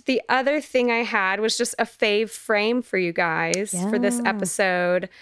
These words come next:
Speaker 1: Um, there weren't a ton of, like, super visual aspects of this episode, but I did enjoy some of the storytelling that they did really subtly as usual. And my favorite was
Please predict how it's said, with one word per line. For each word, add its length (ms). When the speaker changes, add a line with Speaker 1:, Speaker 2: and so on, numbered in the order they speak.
Speaker 1:
Um, 360
there 120
weren't 180
a 40
ton 240
of, 160
like, 260
super 440
visual 400
aspects 500
of 100
this 200
episode, 680
but 340
I 80
did 160
enjoy 320
some 180
of 60
the 80
storytelling 1000
that 160
they 120
did 320
really 220
subtly 520
as 240
usual. 600
And 480
my 160
favorite 320
was 220